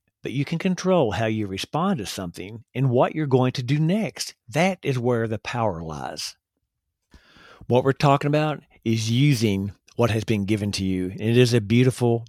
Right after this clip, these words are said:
beautiful gift. We don't even, we haven't even really begun to scratch the surface, I don't think. We're at the tip of the iceberg of what all can be accomplished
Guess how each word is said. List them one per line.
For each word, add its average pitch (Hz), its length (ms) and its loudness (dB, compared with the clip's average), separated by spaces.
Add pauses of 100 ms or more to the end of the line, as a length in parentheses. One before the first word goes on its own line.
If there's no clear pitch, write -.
beautiful 107 380 0
gift. 104 460 -6 (400)
We 139 80 2
don't 139 160 6
even, 127 420 0 (880)
we 147 120 4
haven't 139 160 6
even 135 120 0
really 131 120 4
begun 120 300 0
to 110 80 -4
scratch 113 360 -2
the 98 80 -8
surface, 139 440 -2
I 98 60 -8
don't 92 100 -10
think. 101 180 -8
We're 131 140 0
at 127 80 0
the 90 100 -10
tip - 200 -6
of 143 80 4
the 117 120 -2
iceberg 98 680 -4 (200)
of 107 100 -6
what 123 140 4
all 113 220 6
can 107 360 -6 (420)
be 120 120 4
accomplished 110 800 -4